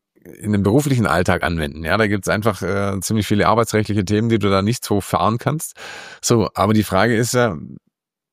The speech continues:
habe ich überhaupt welche? Also spüren die Leute überhaupt, wo ist die Grenze und wo nicht? Und das ist meine Erfahrung, dass das viele nicht, also A,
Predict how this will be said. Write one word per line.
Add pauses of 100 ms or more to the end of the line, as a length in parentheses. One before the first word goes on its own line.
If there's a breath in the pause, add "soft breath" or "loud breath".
(160)
habe
ich
überhaupt
welche? (180)
Also
spüren
die
Leute
überhaupt,
wo
ist
die
Grenze
und
wo
nicht?
Und
das
ist
meine
Erfahrung, (500 loud breath)
dass
das (100)
viele
nicht, (280)
also
A,